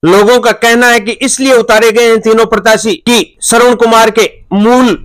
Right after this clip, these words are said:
वोट बैंक में सेंधमारी की जा सके, लेकिन जनचर्चा अनुसार अभी भाजपा का जनाधार इस क्षेत्र में इतना मजबूत नहीं दिखाई दे रहा, जितना मजबूत श्रवण कुमार का दिखाई दे रहा है।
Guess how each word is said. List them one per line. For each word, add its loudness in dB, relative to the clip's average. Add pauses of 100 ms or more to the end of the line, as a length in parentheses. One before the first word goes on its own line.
(100)
वोट 2
बैंक 0
में 0
सेंधमारी 0
की -4
जा 2
सके, -4
लेकिन 0 (220)
जनचर्चा 0
अनुसार 0 (120)
अभी -2 (160)
भाजपा 0
का 0 (100)
जनाधार 0
इस 0
क्षेत्र -2
में -2 (140)
इतना 0
मजबूत 0
नहीं 2
दिखाई 0
दे 2
रहा, 0 (260)
जितना 0
मजबूत -2 (180)
श्रवण 2
कुमार 2
का 2
दिखाई 0
दे 2
रहा 4
है। 0